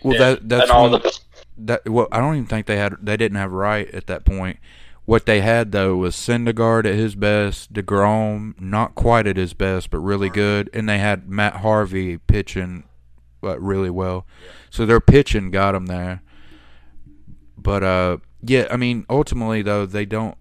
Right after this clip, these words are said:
Speaker 1: their, uh, their organization's like the Phillies. It's just a mess top to bottom. And I feel like that's what they, they're gonna be fixing. Like, uh, they,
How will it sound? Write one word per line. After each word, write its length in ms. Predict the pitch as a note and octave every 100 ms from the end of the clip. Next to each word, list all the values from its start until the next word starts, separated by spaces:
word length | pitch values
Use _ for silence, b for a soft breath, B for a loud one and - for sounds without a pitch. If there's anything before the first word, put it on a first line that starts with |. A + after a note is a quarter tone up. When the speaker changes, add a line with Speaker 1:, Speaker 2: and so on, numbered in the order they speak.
| -
Speaker 1:
their, 380 | G2 G#2 G#2+ G#2
uh, 360 | G2+ G2 F#2 E2+ _ _ _ _ _ _ _ -
their 420 | G#2 G2+ F#2+ F#2 -
organization's 1120 | A2 A#2 G#2+ G2 G#2 G2 G2 F2+ F2+ - - - - - - - -
like 360 | G#2 G#2 G2+
the 80 | G2
Phillies. 560 | - F#2 E2+ E2+ E2+ F2+
It's 180 | F2+
just 260 | - G#2+ -
a 60 | G2
mess 540 | F#2 F#2+ F#2 F2 -
top 260 | - F#2 -
to 80 |
bottom. 440 | F2+ F2+ F#2 F2 F2 b b b b -
And 80 |
I 40 | F#2+
feel 160 | -
like 200 | G#2 F#2
that's 280 | G#2 G2+ -
what 140 | G2+ G2
they, 200 | F#2 F2+
they're 200 | G2+ F#2+
gonna 160 | F#2 F2+
be 100 | F2
fixing. 720 | - G2 E2 - E2+ E2 E2+ - - -
Like, 240 | F2 E2+
uh, 160 | F2+ F2
they, 220 | F2